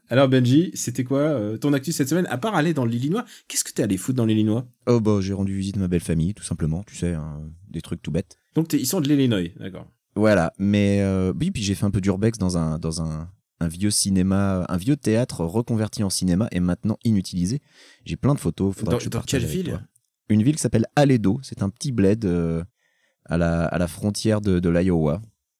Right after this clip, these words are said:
Speaker 2: C'est, c'est,
Speaker 1: Est-ce que tu peux me raconter comment t'es rentré
Speaker 2: c'est
Speaker 1: dedans ?
Speaker 2: très rural. Bah, en voiture, tout simplement, tu vois. Ah non, pas dans le cinéma, tu veux dire.
Speaker 1: Ouais, ouais, dans le cinéma, ouais.
Speaker 2: Euh, alors, euh, comment je suis rentré dedans ? Eh ben, il appartient à la grand-mère de ma femme, donc elle avait les clés,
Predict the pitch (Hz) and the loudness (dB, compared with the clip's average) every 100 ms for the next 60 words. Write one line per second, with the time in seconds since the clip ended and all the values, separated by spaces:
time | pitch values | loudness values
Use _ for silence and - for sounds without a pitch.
0 | _ _ _ _ - - - 95 92 92 | _ _ _ _ -10 -2 2 4 4 2
1 | 98 123 131 123 127 143 131 131 131 147 | -2 -4 -8 -4 0 0 -2 -6 -4 -2
2 | 143 135 131 113 120 - 131 156 196 147 | -2 -2 -2 -4 -2 -2 0 2 2 4
3 | 117 87 80 76 - _ _ 92 117 135 | 2 2 0 -4 -12 _ _ 2 4 4
4 | 131 - 71 - - 113 104 87 76 - | 2 2 -2 -4 -8 -2 0 0 0 -2
5 | 82 127 - _ _ _ - 120 95 113 | -6 -6 -18 _ _ _ 2 4 4 4
6 | 101 95 165 190 123 95 90 113 - _ | 4 4 4 4 4 2 4 2 0 _
7 | - 151 160 175 151 131 120 131 170 135 | -8 0 4 6 6 4 2 0 0 0
8 | 117 - - 117 117 117 - 117 110 110 | -4 -4 2 6 8 6 6 4 6 4
9 | - 151 160 - 131 - 120 120 165 185 | 4 2 2 2 -2 0 0 4 4 4
10 | 170 104 117 127 120 127 - 143 - 135 | 4 2 4 4 6 4 2 -2 0 2
11 | 156 170 - 104 117 101 98 123 127 123 | 2 2 0 2 2 2 2 4 4 2
12 | 113 82 - 101 147 98 101 113 101 98 | 2 2 2 2 2 2 0 2 2 4
13 | 92 - 85 | 2 2 0